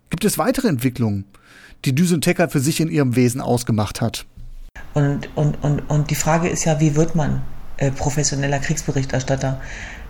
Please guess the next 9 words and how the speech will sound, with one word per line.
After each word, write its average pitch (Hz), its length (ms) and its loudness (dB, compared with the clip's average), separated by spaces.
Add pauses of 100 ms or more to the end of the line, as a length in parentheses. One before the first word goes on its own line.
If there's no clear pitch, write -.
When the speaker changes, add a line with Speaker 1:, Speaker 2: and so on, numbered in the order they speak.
(120)
Speaker 2:
Ähm, 147 420 4 (120)
wenn 143 160 4
ich 147 140 2
ein 143 60 2
Krisentraining 220 680 2
bekomme, 220 540 0
irgendwo 165 380 2
in, 147 380 0
äh, 143 400 -2